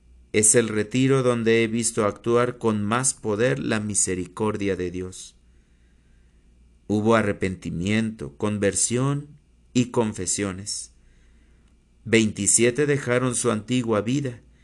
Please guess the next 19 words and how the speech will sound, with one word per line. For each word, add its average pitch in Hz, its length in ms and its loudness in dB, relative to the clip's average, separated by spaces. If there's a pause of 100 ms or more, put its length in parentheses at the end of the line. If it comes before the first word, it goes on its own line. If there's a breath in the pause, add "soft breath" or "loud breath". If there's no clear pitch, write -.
(280 soft breath)
y, 95 100 -4
según 117 380 2
informes 135 540 0
recientes, 110 800 -2 (420 soft breath)
veintiuna 104 920 0 (240)
han 143 280 2
pre-, 135 260 0
perseverado 117 880 2
en 113 100 -2
el 107 140 -2
camino 104 440 0
del 90 200 -2
Señor. 82 400 -8 (1600)
Algunas 123 580 0
hasta 117 240 0
se 113 160 2
han 117 140 -2
vuelto 120 340 0
catequistas, 110 920 -6